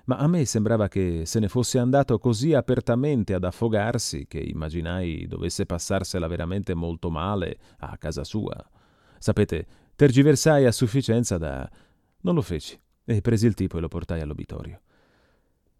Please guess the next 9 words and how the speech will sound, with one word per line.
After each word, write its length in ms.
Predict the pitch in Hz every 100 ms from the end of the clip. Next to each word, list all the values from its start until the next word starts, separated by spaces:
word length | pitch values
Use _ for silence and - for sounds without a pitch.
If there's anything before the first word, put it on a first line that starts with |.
| _ _ _
Tuttavia, 480 | - 220 190 160 147 180
le 100 | 165
meccaniche 500 | 165 202 190 156 135
di 100 | 117
questo 300 | 135 - 123
genere 320 | 120 127 107
di 120 | 98
cose 360 | 127 123 104 95
farebbero, 760 | 117 123 117 110 104 92 -